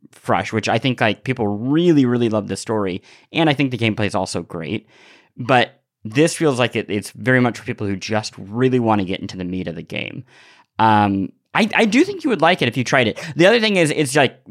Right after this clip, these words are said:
just hilarious how much it raises the stakes. The first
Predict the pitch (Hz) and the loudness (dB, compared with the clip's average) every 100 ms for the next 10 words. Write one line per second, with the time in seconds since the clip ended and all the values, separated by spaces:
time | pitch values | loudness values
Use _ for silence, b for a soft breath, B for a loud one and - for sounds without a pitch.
0 | 113 147 135 131 110 107 120 - 101 101 | -4 -2 -2 0 2 2 2 0 0 2
1 | 101 - - 101 95 110 - 98 95 95 | 2 -2 -6 0 0 0 -2 -2 -2 -6
2 | - 90 117 - 110 - 135 127 - | -4 -4 -4 -4 -6 -2 -2 -2 -8